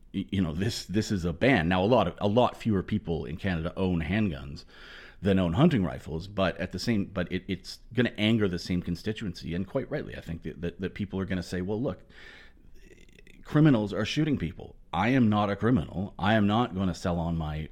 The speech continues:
weapons to criminals, and if I do, then the full force of the law should come after me." But I think that the, the Liberals understand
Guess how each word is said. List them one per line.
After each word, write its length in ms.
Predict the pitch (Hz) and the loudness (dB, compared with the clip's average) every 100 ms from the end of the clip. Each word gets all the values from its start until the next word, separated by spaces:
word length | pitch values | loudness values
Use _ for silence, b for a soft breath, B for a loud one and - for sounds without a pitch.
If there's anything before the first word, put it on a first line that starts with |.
| - | -6
weapons 480 | 85 82 73 82 - | -4 -2 -4 -6 -8
to 100 | - | -10
criminals, 440 | - 90 73 87 | -2 -2 -2 -4
and 80 | 90 | -4
if 120 | 85 | -2
I 100 | 90 | 0
do, 500 | 85 82 104 160 85 107 | -2 2 6 6 4 0
then 500 | 90 95 98 95 92 | 2 2 2 0 -2
the 80 | |
full 320 | 92 104 107 101 | -2 0 0 -2
force 360 | - 107 101 | -4 -4 -2
of 60 | 101 | -4
the 80 | 98 | -2
law 180 | 98 | -2
should 200 | 104 110 | -4 -6
come 160 | - 107 | -4 -2
after 280 | 131 - - | -2 -6 -8
me." 200 | 64 - B B B B B | -12 -16 B B B B B
But 100 | 98 | 2
I 60 | 110 | 4
think 160 | 117 | 4
that 200 | 110 98 | 2 0
the, 100 | 104 | -2
the 120 | 85 101 | 0 4
Liberals 360 | 135 139 113 | 6 6 4
understand 680 | 113 117 - 110 123 67 | 2 0 0 0 0 -2